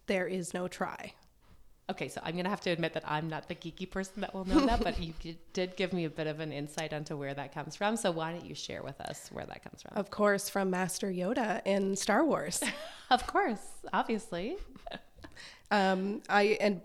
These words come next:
Speaker 1: admit, actually, and th-, where this line comes from kinda relates to my even relationship with Star Wars.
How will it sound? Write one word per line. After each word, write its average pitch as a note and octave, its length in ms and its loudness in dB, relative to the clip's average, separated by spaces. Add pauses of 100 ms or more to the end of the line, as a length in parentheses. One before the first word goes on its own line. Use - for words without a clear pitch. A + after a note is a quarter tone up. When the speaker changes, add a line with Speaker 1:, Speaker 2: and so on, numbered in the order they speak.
Speaker 1:
admit, G3 380 6
actually, F3+ 540 2
and F3+ 380 0
th-, - 120 -12 (480)
where G#3+ 160 8
this G#3 160 8
line F#3+ 220 8
comes F#3+ 240 4
from F#3 240 6
kinda F#3 280 2
relates F3 420 2
to F#3+ 100 0
my E3+ 140 4
even E3+ 220 0
relationship F3 640 2
with E3 220 -2
Star A3+ 260 6
Wars. C4 460 2